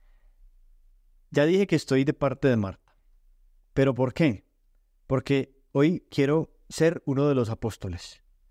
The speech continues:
¿De parte de quién se pondrían los apóstoles? <laughs> Yo creo que de Marta. Porque pensarían, Ay, no, no, no.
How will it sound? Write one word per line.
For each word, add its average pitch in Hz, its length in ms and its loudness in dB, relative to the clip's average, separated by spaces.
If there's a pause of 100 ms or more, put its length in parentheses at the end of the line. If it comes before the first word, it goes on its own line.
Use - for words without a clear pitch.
(500)
¿De 147 160 0
parte 214 600 -2
de 170 160 -2
quién 214 500 2
se 202 160 -2
pondrían 151 680 0
los 143 160 0
apóstoles? - 840 -12 (400)
<laughs> 170 420 -4 (1120)
Yo 185 320 2
creo 320 220 2
que 220 140 0
de 185 80 2
Marta. 156 440 -4 (1400)
Porque 185 840 -2 (340)
pensarían, 185 580 2
Ay, 170 120 2
no, 151 140 2
no, 139 100 2
no. 135 240 -4